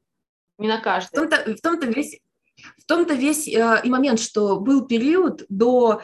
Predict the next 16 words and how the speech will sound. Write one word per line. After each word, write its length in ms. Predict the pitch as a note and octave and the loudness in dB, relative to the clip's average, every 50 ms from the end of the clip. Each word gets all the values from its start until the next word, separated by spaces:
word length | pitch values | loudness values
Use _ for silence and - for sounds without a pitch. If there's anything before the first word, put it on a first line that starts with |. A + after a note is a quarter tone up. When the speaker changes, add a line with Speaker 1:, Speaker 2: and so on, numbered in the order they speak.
| - - - - - - - - | -10 -18 -18 -18 -18 -20 -8 -2
Speaker 2:
э, 800 | G#3 G#3 G#3 G3+ G3+ G3+ G3 F#3+ F#3 F#3+ F#3+ - - - - - - - D#3+ - | 0 0 2 2 2 2 2 2 0 0 -2 -2 -4 -4 -6 -8 -10 -12 -12 -10
ну, 760 | B3+ B3+ C#4+ E4 E4+ E4+ E4 D#4 D4+ D4 C#4+ C4+ B3+ A3+ A3 G#3 - _ _ _ _ _ _ _ _ _ _ _ _ | -6 -4 -4 -2 -2 -2 -2 0 0 0 0 0 0 0 -2 -4 -8 _ _ _ _ _ _ _ _ _ _ _ _
щас 300 | - - C4 C4 C4 C4 | -6 -2 -2 -2 0 0
точно 300 | - C#4+ C#4+ C#4+ C#4 B3 | -2 -2 0 0 0 0
не 120 | B3 A#3+ | 0 0
скажу, 680 | A#3 A#3 - C4+ C4 B3 B3 C#4 E4+ F4+ F#4 G4 F#4+ - - - - - - - - _ | -2 -2 -2 -2 -2 -2 0 2 2 2 2 2 0 -2 -10 -18 -20 -20 -20 -20 -20 _
но 560 | - A3+ C4 C#4 C#4 C4+ C4 A#3 - F3+ G#3+ - | 0 2 2 4 4 2 2 2 0 0 -2 -2
примерно 480 | A#3+ B3+ B3+ C4+ C#4+ D4+ D4+ C#4+ C4 A#3 | 0 0 2 2 2 2 2 2 0 0
где-то 540 | A#3 A#3 C4 C4 - A#3 A3+ G#3+ - - | 0 -2 -4 -2 0 0 0 0 0 -4
годов 480 | G#3+ G#3 A#3+ A#3+ A#3 C4+ C#4+ C4+ C#4 - | -4 -2 0 0 0 0 -2 -2 -4 -2
так 260 | - A#3 A3+ A3+ A3 G3+ | -2 -2 -2 -2 -2 0
до 140 | A3+ A3+ | 2 2
восьмидесятых, 1000 | A3 A3+ A#3 - B3 B3 A3 B3 A#3 - - - D#4+ E4+ E4+ E4+ - A3+ - - - | 2 2 2 0 -2 -2 0 -2 -4 -4 -2 0 2 2 2 0 -2 -4 -6 -4 -6
тысяча 260 | - A#3 A3+ - G#3 | -6 -4 -4 -2 -4
восемьсот 460 | G3+ G3 - G#3+ G#3 - A3+ G3+ F#3 F#3+ | -4 -2 -2 -4 -2 0 -2 -2 -2 -2
восьмидесятых, 920 | F#3+ F#3 - G#3 G3 F#3 G#3 G3+ - - G#3 F#3+ F3+ - F3 E3 - | -6 -4 -4 -6 -4 -4 -6 -8 -6 -4 -2 -2 -2 -4 -10 -14 -16